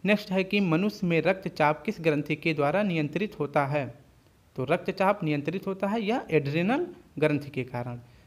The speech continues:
मनुष्य के शरीर में सबसे छोटी हड्डी कौन सी होती है और यह कहाँ पाया जाता है, इसको, इसको भी बताना कमेंट में।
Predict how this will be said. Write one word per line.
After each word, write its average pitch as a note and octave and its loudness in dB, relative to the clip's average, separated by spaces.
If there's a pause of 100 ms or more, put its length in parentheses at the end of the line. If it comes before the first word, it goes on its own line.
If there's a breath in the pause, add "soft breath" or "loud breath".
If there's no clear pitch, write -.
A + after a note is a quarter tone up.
(140 soft breath)
मनुष्य G3 0
के A3 2
शरीर E3+ 2
में D3+ 2
सबसे D3+ -2
छोटी E3 -4
हड्डी F#3 0
कौन D#3 0
सी D3 -2
होती C#3 -4
है A3 -2 (420 loud breath)
और D3+ 2
यह E3+ 0
कहाँ F3 0
पाया C#3+ 4
जाता C3+ -2
है, F#3+ -2
इसको, - -8
इसको D#3+ -2
भी B2+ -6
बताना C3+ -2 (140)
कमेंट C3 0
में। A#2+ -6